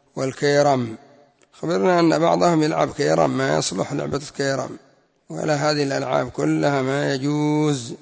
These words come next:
لمسلم أن يتعاطى هذا الحرام. اشغل نفسك بطاعة الملك العلام أو بفعل المباحات، واجتنب الآثام. يقول: "هل المكوث في الصف الأول لغير الانتظار الصلاة يكون فيها أجر؟" لا،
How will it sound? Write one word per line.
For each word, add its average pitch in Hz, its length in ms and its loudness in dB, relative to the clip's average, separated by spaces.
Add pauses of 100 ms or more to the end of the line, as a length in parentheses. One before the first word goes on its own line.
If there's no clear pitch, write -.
(540)
لمسلم 151 580 2
أن 143 140 0
يتعاطى 139 680 0
هذا 143 440 2
الحرام. 143 600 2 (440)
اشغل 175 280 -2
نفسك 160 380 0
بطاعة 151 520 2
الملك 151 380 2
العلام 139 560 0 (560)
أو 160 160 4
بفعل 156 360 2
المباحات، 147 720 2 (220)
واجتنب 151 560 2
الآثام. 143 720 2 (680)
يقول: 202 360 6
"هل 202 160 8
المكوث 190 420 6
في 170 60 -4
الصف 170 340 0
الأول 170 420 4
لغير 165 260 6
الانتظار 160 600 2
الصلاة 151 400 0
يكون 143 260 -2
فيها 135 280 -2
أجر؟" 190 200 -4
لا، 208 180 -6